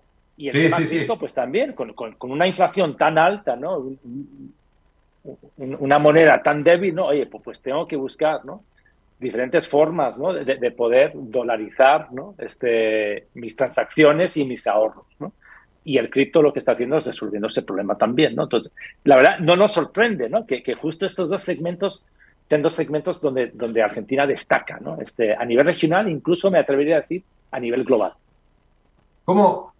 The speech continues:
Speaker 2: cómo justamente, eh, más, más allá que no, que no tiene nada que ver con, no con tu mundo, sino con tu empresa, creo, pero ahora vos me vas a aclarar, eh, cómo esto impacta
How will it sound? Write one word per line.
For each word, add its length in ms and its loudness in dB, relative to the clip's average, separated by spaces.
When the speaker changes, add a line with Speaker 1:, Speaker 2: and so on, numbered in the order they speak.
Speaker 2:
cómo 840 2
justamente, 560 -2
eh, 400 -10
más, 400 -4
más 280 -6
allá 240 -4
que 80 -4
no, 200 -4
que 100 -8
no 140 -6
tiene 200 -4
nada 140 0
que 80 -2
ver 100 -2
con, 300 -4
no 220 2
con 200 2
tu 160 2
mundo, 340 2
sino 300 -4
con 160 -6
tu 60 -6
empresa, 560 -4
creo, 320 -4
pero 180 -6
ahora 280 -4
vos 200 -10
me 100 -10
vas 260 -10
a 300 -8
aclarar, 500 -2
eh, 500 -2
cómo 240 0
esto 280 -2
impacta 920 0